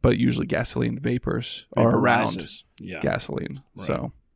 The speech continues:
Speaker 1: they
Speaker 2: Hmm.
Speaker 1: kinda go hand in hand.
Speaker 2: Interesting. Wow. All right, Han. <laughs> Next time, think your, uh, your little saying out.
Speaker 1: Analogy.
Speaker 2: Or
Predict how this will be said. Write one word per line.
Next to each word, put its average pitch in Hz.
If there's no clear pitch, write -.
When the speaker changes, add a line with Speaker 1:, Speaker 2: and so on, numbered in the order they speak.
Speaker 1:
they -
Speaker 2:
Hmm. 123
Speaker 1:
kinda 147
go 131
hand 127
in -
hand. 135
Speaker 2:
Interesting. 123
Wow. 113
All 139
right, 120
Han. 113
<laughs> -
Next 156
time, 139
think -
your, 135
uh, 120
your 127
little 120
saying 107
out. 98
Speaker 1:
Analogy. 131
Speaker 2:
Or 110